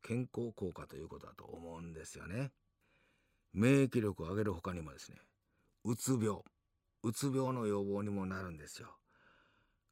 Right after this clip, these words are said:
高齢者にとってね、認知症よりも実はね、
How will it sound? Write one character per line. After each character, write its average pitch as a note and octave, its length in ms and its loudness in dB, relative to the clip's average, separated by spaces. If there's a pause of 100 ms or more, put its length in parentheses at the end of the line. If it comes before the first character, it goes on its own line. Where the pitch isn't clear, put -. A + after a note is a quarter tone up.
高 A#2+ 160 6
齢 B2 160 8
者 F#2+ 120 2
に F2 60 -2
と E2 120 -6
っ - 20 -12
て E2 140 -8
ね、 D2+ 200 -10 (100)
認 G#2 320 4
知 C3 160 -6
症 B2+ 240 0
よ A2+ 80 0
り G2+ 60 0
も E2 140 -2
実 F2 260 -6
は D2 80 -8
ね、 - 180 -18